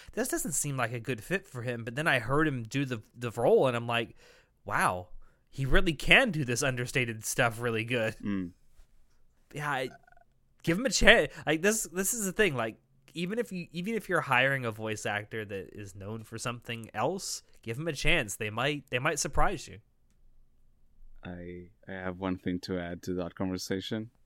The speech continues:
Speaker 1: Hmm.
Speaker 2: Nice or bad?
Speaker 1: Nice or bad?
Speaker 2: <laughs>
Speaker 1: <laughs>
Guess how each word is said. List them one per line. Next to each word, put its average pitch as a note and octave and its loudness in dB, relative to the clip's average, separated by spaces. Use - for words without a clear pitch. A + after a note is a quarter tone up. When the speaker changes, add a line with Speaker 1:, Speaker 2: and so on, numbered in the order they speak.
Speaker 1:
Hmm. A#2 -10
Speaker 2:
Nice A2 8
or E3 10
bad? B2 8
Speaker 1:
Nice C#3 10
or D#4 8
bad? F3 12
Speaker 2:
<laughs> - 8
Speaker 1:
<laughs> A3+ 4